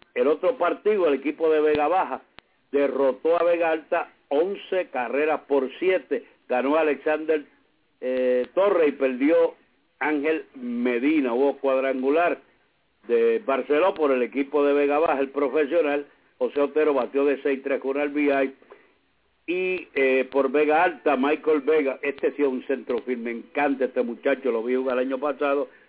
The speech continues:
en la división mía, cuando yo estaba con Dorado, batió de cinco tres con tres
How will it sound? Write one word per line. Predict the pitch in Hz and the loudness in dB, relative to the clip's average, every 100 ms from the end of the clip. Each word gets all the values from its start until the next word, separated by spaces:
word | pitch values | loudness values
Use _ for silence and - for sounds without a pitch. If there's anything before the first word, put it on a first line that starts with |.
| - | -6
en | 113 | 0
la | 123 | 2
división | 127 131 117 147 147 | 2 0 -2 -2 0
mía, | 165 156 120 - _ - | -2 -2 -4 -8 _ -14
cuando | 113 | -8
yo | 120 | -6
estaba | - 147 143 | -2 -2 0
con | 156 | 0
Dorado, | 160 147 160 | 2 2 2
batió | 151 120 143 | 2 0 0
de | 135 | -2
cinco | 156 147 143 | -4 -4 -6
tres | 131 147 | -4 -6
con | 135 131 113 | -4 -6 -4
tres | 139 147 | -4 -4